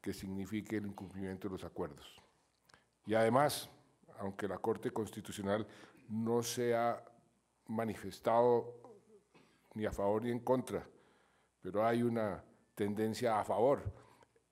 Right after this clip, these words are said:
eh, y algo que el gobierno nacional sí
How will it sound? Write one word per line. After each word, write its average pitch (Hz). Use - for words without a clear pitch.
eh, 95
y 101
algo 110
que 110
el 95
gobierno 107
nacional 104
sí -